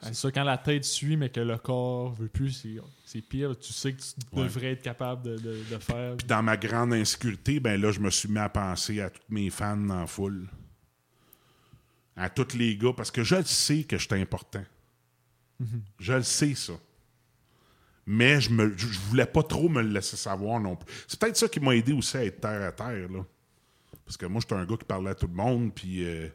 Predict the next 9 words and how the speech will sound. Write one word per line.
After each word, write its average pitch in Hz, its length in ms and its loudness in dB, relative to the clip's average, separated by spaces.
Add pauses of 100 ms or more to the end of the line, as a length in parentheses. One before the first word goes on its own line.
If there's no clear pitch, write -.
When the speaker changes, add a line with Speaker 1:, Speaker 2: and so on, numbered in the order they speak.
(560)
Speaker 2:
j'avais 90 200 -2
pas - 100 12
de - 60 0
problème 107 320 6
avec 101 140 -2
personne, 117 400 -2
moi, 95 180 -2
généralement, 90 500 -6
là. 78 100 -10